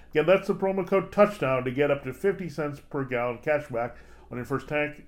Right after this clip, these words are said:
Again, promo code Touchdown at Get Upside. All right, time to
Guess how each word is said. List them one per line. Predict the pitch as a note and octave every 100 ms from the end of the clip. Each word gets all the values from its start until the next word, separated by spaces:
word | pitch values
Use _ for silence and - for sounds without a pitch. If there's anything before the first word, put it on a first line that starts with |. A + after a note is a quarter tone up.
| -
Again, | B2 A2+ G2+
promo | F3+ G3+
code | F#3 F3+ D#3 - - - -
Touchdown | F#3+ F3+ - B2 A#2 G#2+ - - - - - -
at | G#2 G#2+ - - B2+
Get | G#2 G2+ G#2 -
Upside. | A#2+ - A#2 F#2 F#2 - - - - - - - - - - - - - - - -
All | G3
right, | A3+ D3
time | F3 G#3 F3+
to | F3 D#3 D3